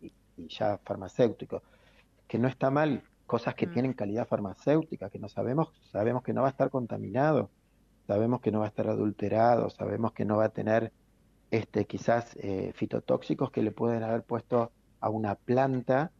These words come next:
Speaker 1: y con esa planta hicieron el aceite y los tóxicos, los agrotóxicos que le pudieran haber puesto a la planta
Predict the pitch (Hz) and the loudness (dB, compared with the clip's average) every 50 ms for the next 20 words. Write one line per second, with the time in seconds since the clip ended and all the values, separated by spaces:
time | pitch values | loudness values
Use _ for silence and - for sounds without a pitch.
0 | _ _ - - - 110 107 113 - - - - 117 127 131 127 117 - - - | _ _ -12 -8 -6 -6 -6 -4 -4 -4 -2 0 0 -2 0 -2 -4 -4 -4 -4
1 | 120 123 127 120 120 107 - - - 135 131 131 131 - 131 113 104 101 - - | -2 -2 0 0 -2 -2 -2 -2 0 2 2 2 0 0 0 0 0 -2 -4 -4
2 | - 135 135 - - 147 139 - 143 143 139 - - - - 95 - - 113 110 | -6 -6 -6 -4 -4 -4 0 2 2 0 0 -2 -8 -10 -12 -8 -6 -4 -4 -4
3 | 107 113 110 - 156 160 - - 143 - - - - - 110 - - - 110 117 | -4 -4 -2 -2 -4 -4 -2 -4 -6 -6 -6 -6 -6 -6 -8 -8 -6 -4 -4 -2
4 | 120 127 131 135 131 127 - 135 - - - 127 127 - - 135 135 143 139 - | -2 -2 -2 -4 -4 -4 -4 -6 -6 -4 -2 -2 -2 0 0 0 0 0 2 0
5 | 147 151 | 0 0